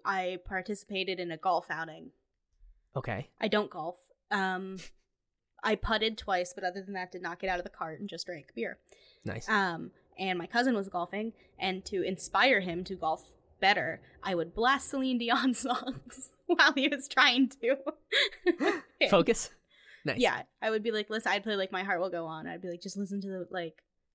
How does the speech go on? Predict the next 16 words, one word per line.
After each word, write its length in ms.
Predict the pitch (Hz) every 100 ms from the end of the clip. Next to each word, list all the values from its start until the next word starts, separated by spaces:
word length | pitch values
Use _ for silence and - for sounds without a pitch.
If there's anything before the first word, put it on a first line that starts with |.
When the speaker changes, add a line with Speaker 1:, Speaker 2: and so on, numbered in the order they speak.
| -
Speaker 1:
listen 180 | 196 -
to 40 | 202
the 60 |
Speaker 2:
<laughs> 0 |
Speaker 1:
flute. 240 | - 208 190
Speaker 2:
Listen 240 | 262 302
to 60 | 311
these 240 | 302 277
lyrics, 400 | 302 302 285 -
man. 260 | 277 285 262
Speaker 1:
Yeah. 420 | 254 226 190 262 240
<laughs> 480 | - 262 - _ 240
And 120 | 233
then 100 | 208
we'd 160 | 196 190
play 240 | 202 175